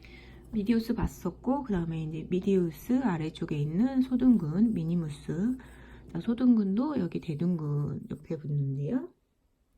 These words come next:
자, 이렇게 소둔근 전부, 전섬유, 소둔근, 후섬유. 얘네들이 수축할 때 대-,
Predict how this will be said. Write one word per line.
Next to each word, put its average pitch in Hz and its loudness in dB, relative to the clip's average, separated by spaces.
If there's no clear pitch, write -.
자, - -14
이렇게 - -12
소둔근 214 -2
전부, 147 -2
전섬유, 147 -6
소둔근, 190 -4
후섬유. 262 -2
얘네들이 240 2
수축할 254 -4
때 302 -4
대-, - -14